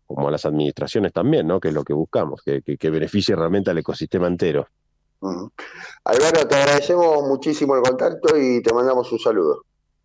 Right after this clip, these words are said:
Speaker 1: Gracias a ustedes y un abrazo para ustedes.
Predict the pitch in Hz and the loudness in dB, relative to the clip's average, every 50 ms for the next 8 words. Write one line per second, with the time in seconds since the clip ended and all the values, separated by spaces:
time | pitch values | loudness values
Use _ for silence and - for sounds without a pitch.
0 | _ _ _ _ _ _ - - 87 120 120 113 113 107 95 98 98 - - 123 | _ _ _ _ _ _ -8 -2 0 0 2 2 0 0 0 0 -2 0 0 0
1 | 131 135 123 - 107 95 90 90 90 82 85 95 90 90 90 87 - 80 80 82 | 2 2 0 0 0 2 2 4 2 2 2 0 0 2 0 0 -2 -2 -2 -2
2 | 76 - 73 69 65 - - | 0 0 -2 -2 -2 -6 -12